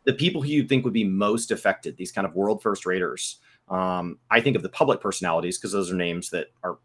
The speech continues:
public, obviously, but there's many people that kind of love that week one, uh, Savage experience. I haven't seen any of them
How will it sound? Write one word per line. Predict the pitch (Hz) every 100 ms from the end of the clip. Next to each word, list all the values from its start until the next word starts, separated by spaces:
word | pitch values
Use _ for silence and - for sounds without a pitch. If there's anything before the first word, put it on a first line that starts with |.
| -
public, | - 71
obviously, | 85 87 78 64
but | - -
there's | 131
many | 135 151 147
people | 123 113 95
that | 90 -
kind | 101
of | 82 -
love | 104 107 117
that | 95 87
week | 90 107 101
one, | 92 95 90 87 - _ _ _ -
uh, | 90 90 87 -
Savage | - 151 143
experience. | - - 87 87 85 - - _ _ _ _ _ _ _ _ _ 110
I |
haven't | 139 175 -
seen | - 139 156
any | 151 113
of | 104
them | 101 98 98 92